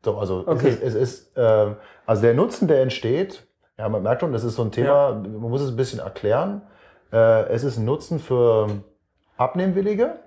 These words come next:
Speaker 2: Mhm.
Speaker 1: es ist ein Nutzen für Leistungsorientierte, aber auch, und das, das, da bin ich die Zielgruppe,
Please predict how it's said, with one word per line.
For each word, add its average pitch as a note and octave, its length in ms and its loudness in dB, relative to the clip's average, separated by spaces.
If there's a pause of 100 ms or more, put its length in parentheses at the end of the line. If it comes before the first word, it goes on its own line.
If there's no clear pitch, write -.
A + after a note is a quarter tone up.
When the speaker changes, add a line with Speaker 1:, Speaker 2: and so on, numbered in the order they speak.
(160)
Speaker 2:
Mhm. D#3 340 -2 (200)
Speaker 1:
es A#2+ 180 -4
ist C3 160 -2
ein B2 80 0
Nutzen C3 360 -2
für G#2+ 560 0 (220)
Leistungsorientierte, D#3+ 1080 -2 (180)
aber C3+ 300 2
auch, E3+ 100 4
und C#3 100 0
das, A#2 300 0
das, G#2+ 140 -2
da A2+ 100 2
bin A2+ 140 -2
ich C#3 100 -4
die F3+ 140 -4
Zielgruppe, G3+ 580 -2